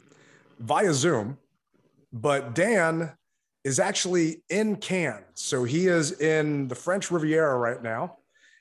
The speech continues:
hanging out. People tracked his boat via an internet tracking service, and his yacht, the Lady S, is docked at Cannes in the moment. And the Richmond Times-Dispatch actually found out that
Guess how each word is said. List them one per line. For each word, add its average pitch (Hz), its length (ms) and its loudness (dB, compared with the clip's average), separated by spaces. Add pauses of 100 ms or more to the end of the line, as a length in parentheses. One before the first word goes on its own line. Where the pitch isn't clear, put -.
(120)
hanging 165 300 2
out. 160 300 0
People 160 380 -2
tracked - 560 -4
his 190 180 4
boat 139 460 0
via 135 480 0
an 135 240 -4
internet 156 340 -2
tracking 156 380 -4
service, 127 600 -4 (460)
and 143 160 2
his 143 540 4
yacht, 151 480 -2 (100)
the 131 100 -4
Lady 156 460 0
S, 160 420 0 (120)
is 139 260 0
docked 147 380 -6
at - 160 -14
Cannes 175 340 0
in 131 80 0
the 123 80 -2
moment. 113 400 -2 (760)
And 147 280 0
the 139 60 4
Richmond 202 380 2
Times-Dispatch 135 920 -2 (160)
actually 175 560 -2
found 165 560 0
out 147 500 0
that 135 360 0